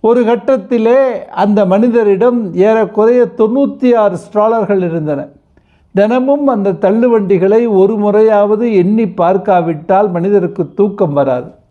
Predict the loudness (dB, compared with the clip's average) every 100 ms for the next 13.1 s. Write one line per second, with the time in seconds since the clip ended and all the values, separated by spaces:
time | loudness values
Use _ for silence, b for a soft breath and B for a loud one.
0 | _ _ _ _ -2 2 2 0 0 0
1 | 2 0 0 0 2 0 -2 -2 0 2
2 | 2 2 -2 0 0 2 2 2 0 0
3 | -2 -2 -4 -6 -2 2 2 0 0 2
4 | 2 0 0 -2 -4 -4 -4 -4 -6 -6
5 | -8 -8 -12 -16 _ _ _ _ _ _
6 | _ _ _ _ _ _ -2 0 0 0
7 | 0 0 0 -4 -10 -20 -14 -4 0 0
8 | 0 0 0 2 0 -2 -8 -16 -10 -2
9 | 0 0 0 -2 -2 -6 -10 -8 -2 0
10 | 0 -2 -2 -2 -2 0 0 0 -2 -2
11 | 0 -2 -2 -4 -4 -8 -8 -6 -6 -4
12 | -2 0 0 0 -2 -2 -2 -2 -4 -6